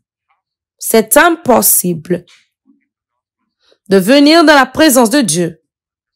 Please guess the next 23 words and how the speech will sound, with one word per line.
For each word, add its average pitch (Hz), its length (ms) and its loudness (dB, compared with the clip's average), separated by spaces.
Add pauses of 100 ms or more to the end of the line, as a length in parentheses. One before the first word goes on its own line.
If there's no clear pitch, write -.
(800)
sans 214 260 0
appliquer 302 600 2
le 330 120 2
sang. 175 400 -4
C'est 175 200 -8
la 175 100 -4
première 330 400 0
chose 339 260 -2
que 320 100 -4
vous 294 140 -2
faites. - 460 -8 (460)
Alors 170 240 0
vous 190 120 -4
venez 311 380 2
maintenant 285 380 4
au 220 40 0
niveau 202 380 0
où 185 60 -2
la 202 120 -2
parole 247 380 0
de 277 120 -2
Dieu 226 280 -2
commence 180 500 -4